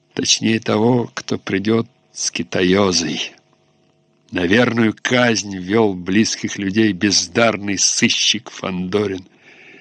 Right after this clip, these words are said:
А ведь предупреждал Грушин, что у Миши маленького вся полиция куплена. Проболтался кому-то из своих людей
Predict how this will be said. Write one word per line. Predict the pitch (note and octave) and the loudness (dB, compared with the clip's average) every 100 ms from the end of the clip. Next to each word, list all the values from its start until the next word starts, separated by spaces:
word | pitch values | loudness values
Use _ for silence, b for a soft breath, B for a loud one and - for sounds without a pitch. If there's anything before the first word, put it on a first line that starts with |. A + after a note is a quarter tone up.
| b b b b b b b _ _ _ _ _ _ _ _ | b b b b b b b _ _ _ _ _ _ _ _
А | - | -2
ведь | E2+ F#2 | -2 -2
предупреждал | - G#2+ A2 A2+ A2 G#2 F#2 F#2+ A2+ | -2 -2 0 -2 -2 -2 0 0 -2
Грушин, | G#2 G2+ A2+ A2 - F2+ | -2 -4 -4 -4 -6 -2
что | - - - F#2 | -2 -4 -8 -4
у | F2+ | -4
Миши | F2 F2+ A#2 D3 C3 - - A#2 | -2 4 6 6 4 2 2 -2
маленького | G#2 G2+ G#2 G2+ G2 G2 - G2 G2+ _ b b b b b b b | -6 -4 -2 -2 -4 -8 -10 -10 -14 _ b b b b b b b
вся | - - - - A2 B2+ - | -2 2 2 2 0 -2 -4
полиция | A#2 A#2 B2+ D#3 - - - - - _ | -2 2 2 2 0 0 0 -4 -8 _
куплена. | - - - - - - - - _ _ _ _ _ _ _ _ _ _ _ _ _ _ _ _ _ _ _ | -6 -6 -6 -10 -10 -10 -16 -20 _ _ _ _ _ _ _ _ _ _ _ _ _ _ _ _ _ _ _
Проболтался | - A#2+ A#2+ C3+ C3 F3+ D#3+ A#2+ - G#2+ | 0 2 4 4 4 2 2 2 -2 -6
кому-то | - - G#2 A2 - | -6 -8 -6 -8 -4
из | G2+ - | 0 0
своих | - F#2 G2+ G2 - | 0 -2 -4 -4 -4
людей | F#2 F#2 G#2+ G2+ F#2 - | -4 2 4 4 0 -4